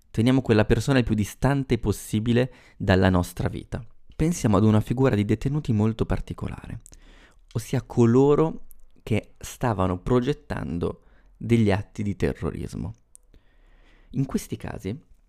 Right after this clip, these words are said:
si tratta di persone che al momento non hanno ancora compiuto un reato, però, giustamente, devono essere attenzionate da parte della società, perché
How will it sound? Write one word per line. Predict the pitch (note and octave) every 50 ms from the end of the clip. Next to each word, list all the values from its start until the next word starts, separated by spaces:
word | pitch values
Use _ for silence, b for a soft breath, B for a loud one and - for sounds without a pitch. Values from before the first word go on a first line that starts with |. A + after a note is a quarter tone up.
| _ _ _ _ _
si | - - - - D3
tratta | C3+ C#3+ C3 G#2 - - G2
di | G#2+ A#2
persone | A2+ C#3 - - - F3 D#3+ D3
che | - - G2+ F#2+ -
al | - G#2+ A2+ A#2+
momento | C3 C#3 C#3 A#2+ G2 F2+ F2+ F2+ - - - G#2
non | A2+ B2+ C#3
hanno | D3 D3+ C#3+ B2+
ancora | C3 C3 - - D3+ D3
compiuto | C3+ - A#2 F#2+ F2+ - F#2 F#2 F#2 - F2+ - - - _ - _ -
un | A2+ G#2 F#2+
reato, | - - F#2 F2 - - - - - - - _ B B B B B B B B B
però, | - F#2 F2 F2 - A3 - - - - - _
giustamente, | - G#2+ F#2+ F2 - - - B2 A2+ - - - - A2+ - C#3 E3 B B B B B B
devono | - A2 A2 B2+ C#3 A2+
essere | F2 F#2 - - - G#2 G#2+ A#2 A2+ - - _ _
attenzionate | - - D3+ - _ - - G#2+ G#2 G#2 - - - G2+ F#2 D#2+ E2 -
da | F2+ F2+ F2
parte | - G2+ F#2 - - F#2
della | F#2 F2 F#2
società, | G#2 - - - - - - - - E3+ - b b b b b b b
perché | - A2 A2 - - F2+ - - _